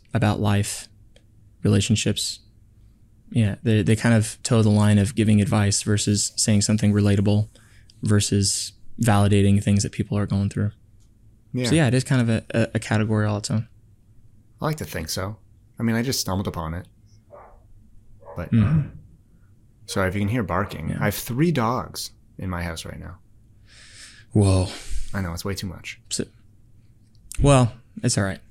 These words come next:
Speaker 1: I have two kids. You have three dogs. So we both have something we're taking care of.
Speaker 2: Mine just have more hair. And I need to
Speaker 1: Yeah,
Speaker 2: vacuum
Speaker 1: that's
Speaker 2: more. You just have to get, I don't know. <laughs>
Speaker 1: Yeah, you do need to vacuum more. You're right.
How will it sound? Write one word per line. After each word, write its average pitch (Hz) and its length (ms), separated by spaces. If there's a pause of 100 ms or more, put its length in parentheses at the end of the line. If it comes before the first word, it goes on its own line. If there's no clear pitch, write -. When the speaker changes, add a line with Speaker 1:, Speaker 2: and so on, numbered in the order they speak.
(460)
Speaker 1:
I 120 100
have 113 460 (320)
two 117 180
kids. 104 460 (280)
You - 160
have 101 160
three 101 240
dogs. 87 400 (220)
So - 140
we 107 40
both 110 200
have 104 100
something 104 300
we're 90 60
taking - 220
care - 160
of. - 160 (300)
Speaker 2:
Mine 101 180
just 101 140
have 101 140
more 98 140
hair. 80 280 (680)
And 107 180
I 104 60
need 107 160
to 101 60
Speaker 1:
Yeah, 92 40 (260)
Speaker 2:
vacuum 90 120
Speaker 1:
that's - 480
Speaker 2:
more. 110 100
You 120 60
just 117 160
have 117 140
to 101 180
get, 101 300
I 285 100
don't 87 140
know. 85 240
<laughs> - 1080 (2750)
Speaker 1:
Yeah, 139 200
you 135 160
do 131 160
need 123 140
to 117 60
vacuum 113 360
more. 117 200
You're 120 140
right. 113 200